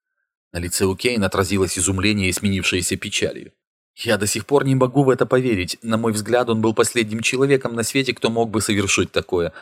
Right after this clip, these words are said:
а потом покончить с собой и оставить миссис Дабни одну. Они так любили друг друга, они были идеальной парой».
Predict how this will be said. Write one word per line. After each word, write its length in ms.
а 120
потом 280
покончить 460
с 80
собой 380
и 120
оставить 420
миссис 300
Дабни 360
одну. 380
Они 260
так 160
любили 320
друг 240
друга, 320
они 260
были 300
идеальной 460
парой». 420